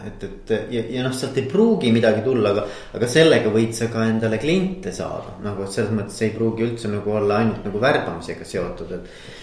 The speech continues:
noh, siin on huvitav ka mõelda näiteks, et kui palju on,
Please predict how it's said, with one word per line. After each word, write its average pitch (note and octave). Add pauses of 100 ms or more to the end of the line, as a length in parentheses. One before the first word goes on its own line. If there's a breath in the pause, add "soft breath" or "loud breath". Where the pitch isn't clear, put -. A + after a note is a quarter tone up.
(300 loud breath)
noh, -
siin D#3+
on A#2+
huvitav A#2+
ka A2+
mõelda A#2+
näiteks, -
et -
kui A#2
palju A2
on, F#2+